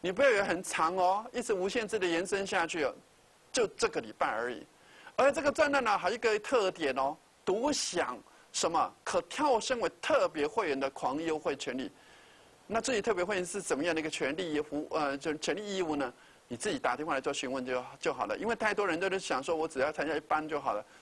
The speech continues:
但是你殊不知，特别会员也没有说这么增加多少钱。问题是，重点是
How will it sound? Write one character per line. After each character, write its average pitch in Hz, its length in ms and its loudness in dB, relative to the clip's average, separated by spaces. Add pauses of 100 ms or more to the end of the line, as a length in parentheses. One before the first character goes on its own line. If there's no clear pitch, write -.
但 233 160 2
是 170 100 -6
你 131 120 -2
殊 170 180 0
不 165 80 0
知， 156 180 -4 (120)
特 240 120 2
别 156 140 -2
会 160 140 2
员 135 120 -2
也 127 220 -2
没 151 360 0
有 139 140 4
说 180 160 0
这 165 120 -6
么 170 100 0
增 170 240 -2
加 165 140 4
多 156 200 0
少 120 140 2
钱。 113 260 -6 (360)
问 294 120 0
题 214 140 -4
是， - 340 -2
重 220 220 2
点 127 140 -2
是 - 180 -6